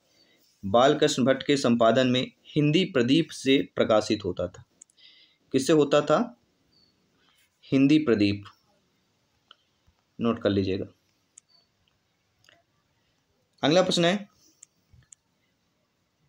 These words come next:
कचहरियों में हिंदी प्रदेश आंदोलन का मुखपत्र किस पत्र को कहा जाता है?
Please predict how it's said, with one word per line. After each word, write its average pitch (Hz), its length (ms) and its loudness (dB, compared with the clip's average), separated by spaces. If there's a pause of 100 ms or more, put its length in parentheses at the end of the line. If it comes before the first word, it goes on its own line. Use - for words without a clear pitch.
कचहरियों 160 520 2
में 165 440 0
हिंदी 170 420 0
प्रदेश 160 500 0
आंदोलन 139 480 2
का 135 360 2
मुखपत्र 151 560 -2
किस 127 240 -6
पत्र 135 260 -4
को 139 140 0
कहा 113 220 -2
जाता 98 360 -2
है? - 140 -20